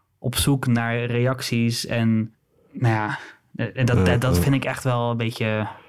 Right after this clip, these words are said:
Speaker 1: beetje naar.
Speaker 2: Ik ben overigens niet met je eens dat, eh, sportjournalisten alleen maar een waakhondfunctie hebben, hoor. Eh, je bent ook beschouwer. En zeker als je columns schrijft, is het natuurlijk gewoon opinierend.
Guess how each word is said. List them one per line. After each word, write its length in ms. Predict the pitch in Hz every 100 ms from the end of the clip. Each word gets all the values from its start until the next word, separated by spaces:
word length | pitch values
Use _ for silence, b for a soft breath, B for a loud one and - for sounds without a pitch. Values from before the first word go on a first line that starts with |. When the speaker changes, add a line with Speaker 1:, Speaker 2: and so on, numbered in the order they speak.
| B B B _ _ _ -
Speaker 1:
beetje 220 | 120 107
naar. 520 | 104 104 107 101 - _ _ -
Speaker 2:
Ik 200 | 104 98
ben 160 | 98
overigens 380 | 92 92 92 92
niet 200 | 104 98
met 180 | 98 95
je 100 | -
eens 340 | 98 101 95
dat, 260 | 98 92 -
eh, 140 | 78
sportjournalisten 920 | 82 - 107 - 95 92 92 - 95 -
alleen 360 | 95 90 95
maar 140 | 87 87
een 80 |
waakhondfunctie 1160 | 82 98 101 - 92 90 - - 107 95 - 82
hebben, 200 | 82 76
hoor. 160 | 107 135 b b b -
Eh, 340 | 87 85 80
je 140 | 90 85
bent 200 | 92 95
ook 200 | 104 -
beschouwer. 800 | 90 95 - 98 98 87 101 78
En 80 | 82
zeker 280 | 95 -
als 120 | 85 85
je 100 | -
columns 480 | 117 104 95 - -
schrijft, 380 | - 85 78 87
is 200 | 80 92
het 140 | 80
natuurlijk 360 | 82 92 85 -
gewoon 240 | 87 82
opinierend. 720 | 85 80 87 95 123 90 139